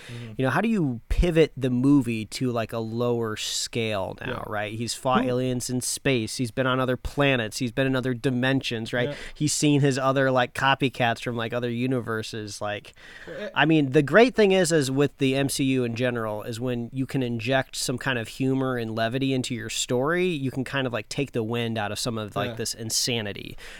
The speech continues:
Speaker 2: which is probably what we'll see in the next
Speaker 1: Yeah.
Speaker 2: Spider-Man movie. There'll probably be, like, a, you know, a one-off joke of just, like, "Yeah,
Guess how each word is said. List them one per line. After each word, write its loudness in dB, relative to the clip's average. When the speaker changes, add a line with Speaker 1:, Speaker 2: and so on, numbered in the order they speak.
Speaker 2:
which -2
is -4
probably 4
what 2
we'll 0
see 2
in 4
the 4
next 0
Speaker 1:
Yeah. -2
Speaker 2:
Spider-Man 4
movie. -4
There'll -4
probably 0
be, -2
like, 2
a, 2
you -4
know, -2
a -2
one-off -2
joke -2
of -10
just, -8
like, -6
"Yeah, 4